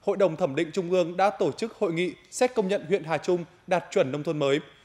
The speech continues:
Đồng chí Trần Thanh Nam, Thứ trưởng Bộ Nông nghiệp và Phát triển Nông thôn,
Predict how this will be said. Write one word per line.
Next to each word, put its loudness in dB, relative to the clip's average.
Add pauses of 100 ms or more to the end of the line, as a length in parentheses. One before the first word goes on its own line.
(180)
Đồng 0
chí -2
Trần 2
Thanh -4
Nam, 4 (260)
Thứ 0
trưởng 0
Bộ -4
Nông -2
nghiệp 2
và -6
Phát -2
triển -2
Nông -4
thôn, 2